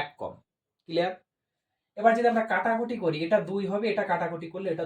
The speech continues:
দুই হবে। তাহলে আমরা বৃহত্তম পাচ্ছি কত? চার আর দুই যোগ করলে ছয়,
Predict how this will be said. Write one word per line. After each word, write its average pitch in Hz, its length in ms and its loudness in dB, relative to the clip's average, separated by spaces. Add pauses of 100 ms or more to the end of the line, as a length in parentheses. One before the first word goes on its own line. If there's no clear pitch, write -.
দুই 117 160 -8
হবে। 95 180 -12
তাহলে 170 160 0 (100)
আমরা 151 200 -6
বৃহত্তম 185 300 -6 (100)
পাচ্ছি 202 300 -6
কত? 202 140 -4 (760)
চার 190 220 4
আর - 120 0
দুই 190 180 -6
যোগ 175 180 -4
করলে 196 160 -2 (120)
ছয়, 190 220 0